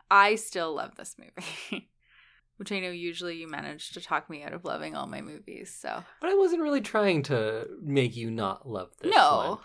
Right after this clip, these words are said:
Speaker 2: I think it's exactly what it is. No,
Speaker 1: Mm-hmm.
Speaker 2: that's just a fancy way of saying it is what it is, but I hate that saying
Speaker 1: I
Speaker 2: so
Speaker 1: know
Speaker 2: much
Speaker 1: you
Speaker 2: 'cause it
Speaker 1: do.
Speaker 2: means nothing.
Speaker 1: It literally.
Speaker 2: I don't think this movie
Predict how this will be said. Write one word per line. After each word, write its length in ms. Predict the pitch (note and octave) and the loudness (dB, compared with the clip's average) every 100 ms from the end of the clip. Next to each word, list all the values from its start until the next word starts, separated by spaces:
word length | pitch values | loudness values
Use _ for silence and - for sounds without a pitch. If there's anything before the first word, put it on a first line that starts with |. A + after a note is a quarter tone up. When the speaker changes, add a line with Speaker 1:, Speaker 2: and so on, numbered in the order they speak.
| - - - - | -20 -20 -20 -6
Speaker 2:
I 180 | D3 E3+ | -2 -2
think 380 | E3+ D#3+ C#3+ C#3+ C3+ | -2 2 2 2 2
it's 260 | C#3 - | 0 0
exactly 680 | D3+ C3 A#2 G#2+ - A#2 A2+ G#2+ - - | -2 0 0 -2 -4 -4 -4 -6 -14 -6
what 400 | G#2 G2+ G#2+ - _ _ _ - | -2 0 -2 -8 _ _ _ -8
it 180 | C3+ B2+ | -2 0
is. 420 | F#3 D4 C#4+ - | 0 0 -4 -6
No, 340 | C3 C3 A#2 A2+ | 0 2 2 0
Speaker 1:
Mm-hmm. 80 | B2+ | 2
Speaker 2:
that's 300 | C#3+ C#3 - | 4 4 2
just 240 | C3+ B2+ - - - | 0 0 -10 -20 -6
a 140 | D#3+ | -4
fancy 340 | B2+ C3+ B2 B2+ | 2 2 2 2
way 140 | A#2 | 2
of 120 | A2+ | 0
saying 520 | - A#2 G#2+ G#2 A2 - | -2 -2 0 -2 -6 -2
it 120 | C3 | 0
is 200 | A#2 A#2 G#2+ | 2 0 2
what 140 | G#2+ | 4
it 100 | G#2 | 6
is, 220 | G#2 G2 | 6 4
but 120 | G#2+ G#2 | 0 -2
I 120 | G#2 | 0
hate 180 | G#2+ G#2+ | -2 -4
that 140 | G#2+ | -8
saying 160 | - A3 | 0 2
Speaker 1:
I 80 | G3 | 2
Speaker 2:
so 80 | |
Speaker 1:
know 60 | F3+ | 2
Speaker 2:
much 100 | F3 | 2
Speaker 1:
you 60 | F3 | 4
Speaker 2:
'cause 160 | C#3 | 6
it 60 | C3 | 8
Speaker 1:
do. 40 | |
Speaker 2:
means 320 | C3+ A#2+ G#2 | 6 4 0
nothing. 380 | A2+ G#2+ F#2 F2+ | -4 -4 -6 -10
Speaker 1:
It 120 | G3 F#3 | -8 -6
literally. 520 | F#3 F3 B2+ D#3 - - _ _ E3+ | -4 -4 -4 -6 -10 -16 _ _ 0
Speaker 2:
I 120 | E3+ | 2
don't 240 | F3+ D#3+ | 2 2
think 220 | D#3+ C#3+ C#3 | 2 2 2
this 300 | C3 C3 D3 | 4 4 4
movie 720 | C3 B2 A#2+ A#2+ A#2 A2+ | 2 2 -2 -6 -6 -10